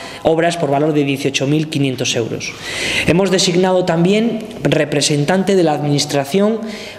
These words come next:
para recibir las obras de adecuación del nuevo espacio público resultante en el entorno del Colegio La Estación. Las obras están próximas ya a terminarse, van a ser recibidas el día diecinueve de diciembre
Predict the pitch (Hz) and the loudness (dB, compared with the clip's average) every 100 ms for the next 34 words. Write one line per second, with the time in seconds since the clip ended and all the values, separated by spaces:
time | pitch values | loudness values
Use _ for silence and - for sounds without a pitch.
0 | - 147 143 143 - 156 190 175 - 190 | 0 2 2 0 2 2 4 2 2 2
1 | 196 170 151 143 147 135 190 196 151 147 | 2 2 0 0 0 0 0 2 2 2
2 | 175 185 170 - - 180 196 196 202 - | 2 2 2 0 -2 -2 0 2 0 0
3 | 180 185 196 185 175 - 147 170 170 180 | 0 0 0 0 -2 -2 0 0 0 0
4 | 160 139 135 170 170 175 143 143 165 185 | 0 0 0 0 2 2 2 0 0 2
5 | 160 143 - 127 - 165 117 - - - | 0 0 -2 -4 0 -2 -2 -12 -16 -16
6 | - - 135 127 175 175 147 160 160 135 | -10 -2 0 2 2 0 0 -2 -2 0
7 | 175 - - 156 139 139 131 120 127 131 | -2 0 -2 -2 0 0 -2 -4 -6 -4
8 | 127 131 170 208 - 254 - - - - | -2 0 0 0 0 -2 -4 -12 -14 -14
9 | - - 143 165 160 175 160 165 143 147 | -12 -2 0 2 2 0 -2 -4 -4 -2
10 | 143 147 170 156 120 - - - - - | 0 0 2 2 0 -4 -8 -12 -18 -6
11 | - 135 135 139 170 139 127 143 143 147 | -2 0 2 2 2 0 -2 0 0 0
12 | 147 180 151 175 160 - 180 185 202 277 | 0 2 2 0 -2 0 0 0 0 -2